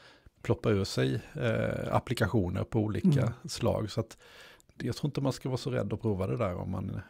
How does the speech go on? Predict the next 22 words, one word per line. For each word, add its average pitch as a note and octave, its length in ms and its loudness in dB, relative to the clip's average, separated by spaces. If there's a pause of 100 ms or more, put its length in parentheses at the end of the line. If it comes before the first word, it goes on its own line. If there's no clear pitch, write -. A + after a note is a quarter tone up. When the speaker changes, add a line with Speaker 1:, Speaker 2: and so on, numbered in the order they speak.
Speaker 1:
har - 340 -2
känt C3 340 2
en C#3+ 80 6
fascination. B2 560 2
Jag A2 100 4
tror E3+ 120 4
det D3+ 60 2
viktiga A#2+ 280 -2
där G#2 160 -4
är E3+ 340 -4
att A#2+ 60 0
ha A#2+ 100 0
det B2+ 100 -2
intresset - 560 -2
liksom A2 340 -6
och A2 100 -2
veta G#2+ 200 -2
vad G#2 140 -2
man G#2 160 4
Speaker 2:
Ja. C3+ 140 8
Speaker 1:
vill, D#3+ 80 -2
så C#3 300 -6